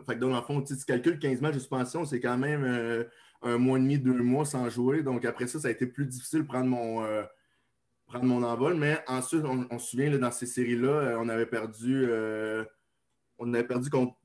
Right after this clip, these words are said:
Gatineau en sept, en demi, euh,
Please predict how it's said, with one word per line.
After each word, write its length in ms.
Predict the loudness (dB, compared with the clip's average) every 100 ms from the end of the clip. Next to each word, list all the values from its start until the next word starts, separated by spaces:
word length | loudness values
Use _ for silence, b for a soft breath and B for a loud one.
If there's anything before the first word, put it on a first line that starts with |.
| -10
Gatineau 840 | 0 0 0 -8 -2 2 4 4 0 -8 -6
en 260 | -4 -2 -4
sept, 500 | -6 -4 -2 -2 -2
en 180 | -6 -2
demi, 380 | 0 2 0 -4 -8
euh, 600 | -4 0 2 2 0 -2